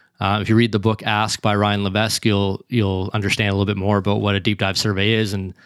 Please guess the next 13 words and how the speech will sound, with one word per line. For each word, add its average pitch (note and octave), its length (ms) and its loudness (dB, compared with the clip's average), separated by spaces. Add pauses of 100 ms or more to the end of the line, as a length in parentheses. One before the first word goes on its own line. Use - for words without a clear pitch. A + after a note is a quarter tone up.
(220)
he A#2 100 0
has G#2 140 0
a G2+ 40 0
very G#2+ 360 2
systematic G#2 680 -2
process A#2 480 0
in G2 100 -6
place G2 280 -2
about G2 140 0
how G2 180 -2
to G2+ 120 -8
do C3 220 2
that. G#2+ 320 -2